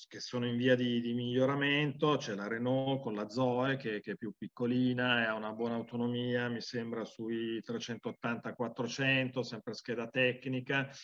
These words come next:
Ma progressivamente l'autonomia migliora, perché migliorano le prestazioni delle batterie, degli accumulatori. Tesla ha fatto passi da gigante negli ultimi tre o quattro anni. La, l'autonomia era in,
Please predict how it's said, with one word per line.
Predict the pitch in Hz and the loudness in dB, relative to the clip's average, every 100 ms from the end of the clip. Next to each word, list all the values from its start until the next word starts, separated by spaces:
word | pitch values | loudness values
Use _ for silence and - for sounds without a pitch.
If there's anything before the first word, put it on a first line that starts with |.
| - - - _ - | -18 -20 -20 _ 0
Ma | 143 | 2
progressivamente | 160 151 156 - 151 165 185 180 | 4 4 2 4 6 6 6 6
l'autonomia | 151 135 135 127 135 156 160 156 151 113 | 6 4 0 0 2 6 8 8 4 -2
migliora, | 120 120 143 131 113 113 | -2 4 6 6 4 0
perché | - 117 127 | 0 0 0
migliorano | 120 120 127 127 123 | 0 4 4 4 2
le | 120 | 0
prestazioni | 120 120 123 - 135 127 | -2 -4 -6 -4 -2 0
delle | 120 120 | 0 0
batterie, | 117 120 139 139 143 143 | -2 -2 -2 0 2 2
degli | 113 113 | 0 -2
accumulatori. | 110 - 117 120 120 135 127 127 139 131 | -6 -4 -2 -2 -2 -2 0 0 0 0
Tesla | 131 127 139 | 0 2 0
ha | |
fatto | 135 113 - | 0 -4 -4
passi | 120 117 - | -4 -4 -2
da | 113 | -4
gigante | 107 110 120 120 - | -4 -2 0 0 -2
negli | 110 104 | -4 -4
ultimi | 101 113 107 | -6 -8 -6
tre | 117 | -6
o | 107 | -6
quattro | 117 104 117 110 | -6 -8 -6 -4
anni. | 104 98 98 98 101 | -4 -4 -6 -8 -8
La, | 98 | -10
l'autonomia | 104 113 120 113 117 131 143 | -6 -6 -6 -6 -2 4 4
era | 135 127 | 4 2
in, | 120 | 0